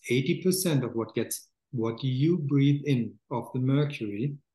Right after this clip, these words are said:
gets absorbed by the lungs, gets into the bloodstream,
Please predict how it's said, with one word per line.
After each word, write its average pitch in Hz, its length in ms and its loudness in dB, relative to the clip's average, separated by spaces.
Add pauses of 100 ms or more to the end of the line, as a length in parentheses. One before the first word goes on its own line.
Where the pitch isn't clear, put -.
(440)
gets 117 380 -2
absorbed 110 540 -4
by 135 80 0
the 156 140 2
lungs, 117 480 -4
gets - 200 -8
into 107 240 -4
the 143 160 -2
bloodstream, 120 680 -4